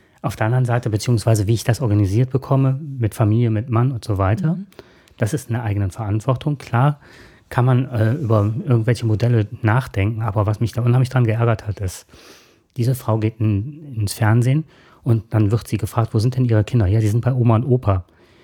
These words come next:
Speaker 1: Welche, das hast du ja eben schon angesprochen, die alleinerziehende Mutter.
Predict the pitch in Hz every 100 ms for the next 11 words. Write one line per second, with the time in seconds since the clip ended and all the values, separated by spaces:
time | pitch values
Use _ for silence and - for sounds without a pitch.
0 | _ _ _ - 107 147 - 156 147 -
1 | 110 123 - 110 127 113 - 123 117 104
2 | 101 - 107 - 95 107 101 107 117 107
3 | - 107 104 107 104 92